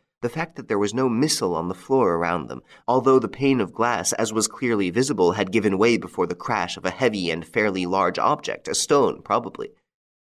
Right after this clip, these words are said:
After a while, she looked under the bed, under the chest of drawers. "Nothing," she said.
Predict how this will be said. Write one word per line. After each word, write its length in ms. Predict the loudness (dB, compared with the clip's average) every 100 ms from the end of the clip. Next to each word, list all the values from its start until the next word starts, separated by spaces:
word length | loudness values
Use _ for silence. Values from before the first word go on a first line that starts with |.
| _ _ _ _ -10
After 240 | -6 0
a 100 | 2
while, 340 | 4 2 0
she 180 | -4 -4
looked 260 | -2 -2 -2
under 220 | -4 -4
the 80 | -2
bed, 340 | -2 -2 -6 -2
under 240 | 0 0
the 80 | -2
chest 320 | -4 -6 -6
of 80 | -10
drawers. 460 | -6 -2 -2 -4 -10 _ _ _ _ _ _
"Nothing," 480 | -4 -4 -4 -10 -16 _ _ _ _
she 140 | -14
said. 340 | -12 -10 -12